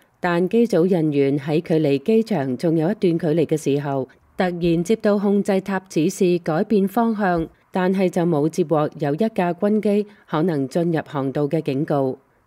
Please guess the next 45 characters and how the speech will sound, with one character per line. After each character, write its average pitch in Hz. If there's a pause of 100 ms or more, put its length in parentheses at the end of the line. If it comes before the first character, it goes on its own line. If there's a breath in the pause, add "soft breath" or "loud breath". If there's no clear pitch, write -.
當 214
客 202
機 214
駛 170
入 160
機 208
場 165
附 147
近 147
嘅 160
空 196
域 175
嘅 156
時 147
候， 139 (180 loud breath)
駕 180
駛 175
艙 226
突 208
然 160
見 202
到 190
前 196
面 147 (200 soft breath)
出 262
現 175
咗 156
一 202
架 170
速 214
度 147
極 160 (120)
快、 156
體 - (160)
積 247
龐 147
大 160
嘅 170
B 214
五 151
十 156
二 -
轟 147
炸 170
機， 170